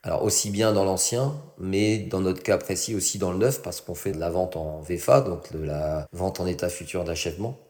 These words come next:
On a besoin de nouveaux logements accessibles au parc privé. Aujourd'hui, le, le gouvernement, euh, mise beaucoup sur le, le parc social. Mais nous, on a besoin vraiment de parc privé, d'investisseurs privés. Et, euh, pour ça, on espère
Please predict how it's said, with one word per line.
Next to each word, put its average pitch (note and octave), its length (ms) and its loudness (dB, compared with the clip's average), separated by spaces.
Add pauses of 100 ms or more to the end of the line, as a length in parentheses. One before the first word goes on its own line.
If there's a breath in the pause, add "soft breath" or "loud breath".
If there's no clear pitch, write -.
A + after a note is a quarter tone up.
(600 loud breath)
On G2 140 2
a A2 80 10
besoin A2 300 6
de A#2+ 80 4
nouveaux G#2+ 240 4
logements G#2+ 400 8
accessibles G2 720 2 (100)
au D2+ 60 -6
parc G#2+ 260 2
privé. G2+ 540 -2 (340)
Aujourd'hui, E2+ 440 -4
le, E2 180 -2
le E2+ 100 -4
gouvernement, F2+ 840 0
euh, E2 180 -4
mise F2+ 300 -6
beaucoup F2 340 -8
sur - 240 -6
le, D#2+ 320 -6
le D#2+ 100 -8
parc E2 260 -6
social. A2 480 -2 (640 loud breath)
Mais F2 100 -6
nous, G#2 100 2
on A2 100 6
a F#2 80 6
besoin F#2 380 2
vraiment F#2+ 400 2
de F2+ 100 -4
parc - 300 -2
privé, F#2+ 340 -2
d'investisseurs F2 640 -2
privés. G#2 680 -2
Et, E2+ 380 -4
euh, D#2 460 -6 (160)
pour - 140 -12
ça, F2 520 4 (100)
on E2+ 40 -2
espère F#2 520 4